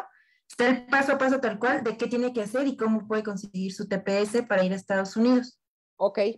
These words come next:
Speaker 2: perfecto. Pues ahí tienes la respuesta. Dale clic a la información que te pongan en el comentario y, eh, cualquier duda adicional, ya sabes, nos puedes buscar aquí en, en, en el post de este programa.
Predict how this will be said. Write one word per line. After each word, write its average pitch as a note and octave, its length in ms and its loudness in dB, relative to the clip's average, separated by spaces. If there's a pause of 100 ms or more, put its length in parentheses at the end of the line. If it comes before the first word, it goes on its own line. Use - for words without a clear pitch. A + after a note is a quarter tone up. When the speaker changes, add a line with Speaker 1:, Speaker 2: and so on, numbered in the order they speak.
Speaker 2:
perfecto. F#3+ 500 -2
Pues F3+ 240 -2
ahí G#3 200 0
tienes C4 280 2
la B3 140 2
respuesta. C4 600 2
Dale A#3+ 360 2
clic C4 340 -6
a A3+ 80 0
la A3 60 -2
información G#3 640 -8
que A#3+ 120 0
te A3 220 0
pongan A3 340 -2
en G#3+ 120 -2
el F#3+ 100 -4
comentario A3 760 2 (280)
y, B3+ 500 0
eh, G#3 360 2
cualquier B3 480 4
duda C#4+ 220 2
adicional, B3 520 -4
ya A#3 140 0
sabes, A#3 260 -4
nos G3+ 160 -10
puedes A3 280 -4
buscar A3+ 500 0 (200)
aquí G#3 360 0
en, A#3 160 2
en, F3+ 720 -4
en F#3 180 -6
el F3 140 -4
post A3+ 340 6
de F#3+ 300 0
este F#3+ 200 -6
programa. G#3+ 680 0